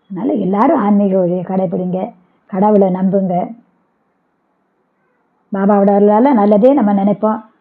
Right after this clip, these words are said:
நல்லதே நமக்கு நடக்கும். தொடர்ந்து நான் சில வீடியோக்கள் இது மாதிரி போடலாம்னு நான் நினைச்சிட்டு இருக்கேன். இந்த மாதிரி வீடியோக்கள் உங்களுக்கு பிடிச்சிருந்தா லைக் பண்ணுங்க,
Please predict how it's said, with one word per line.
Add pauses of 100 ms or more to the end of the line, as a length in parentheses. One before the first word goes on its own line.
(120)
நல்லதே
நமக்கு
நடக்கும். (1200)
தொடர்ந்து
நான்
சில
வீடியோக்கள்
இது
மாதிரி
போடலாம்னு
நான்
நினைச்சிட்டு
இருக்கேன். (400)
இந்த
மாதிரி
வீடியோக்கள்
உங்களுக்கு
பிடிச்சிருந்தா (560)
லைக்
பண்ணுங்க,